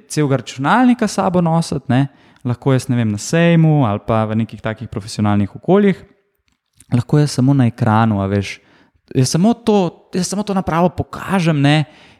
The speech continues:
in lahko pač tam s parimi kliki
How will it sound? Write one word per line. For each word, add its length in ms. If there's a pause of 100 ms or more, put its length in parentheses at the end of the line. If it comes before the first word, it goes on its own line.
in 320
lahko 280
pač 260
tam 160
s 80
parimi 640
kliki 580